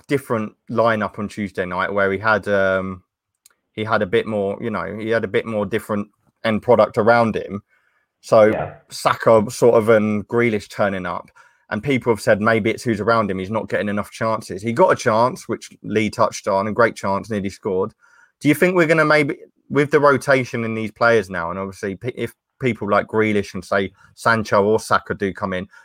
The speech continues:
Speaker 1: do you think we're gonna start seeing him scoring goals? 'Cause the pressure is surely on his head now, isn't it?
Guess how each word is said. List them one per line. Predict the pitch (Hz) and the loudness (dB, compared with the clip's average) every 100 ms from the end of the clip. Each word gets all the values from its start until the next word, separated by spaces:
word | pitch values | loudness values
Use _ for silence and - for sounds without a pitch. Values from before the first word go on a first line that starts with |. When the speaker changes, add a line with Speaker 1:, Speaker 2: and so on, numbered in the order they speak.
| _ | _
Speaker 1:
do | - | -4
you | 143 | 0
think | 170 | 0
we're | 160 147 | 0 0
gonna | 151 | -2
start | 139 156 139 | 2 2 2
seeing | - 147 | 0 -4
him | |
scoring | 135 - 147 139 | -2 0 2 2
goals? | 147 143 123 | 4 4 2
'Cause | - 117 _ | -6 -12 _
the | 117 | -2
pressure | 165 156 143 | -2 0 0
is | 113 | 0
surely | 143 127 107 | 0 0 0
on | 107 | -2
his | 98 | -2
head | 120 113 | -2 -2
now, | 90 90 | -4 -6
isn't | 104 | -6
it? | 90 | -10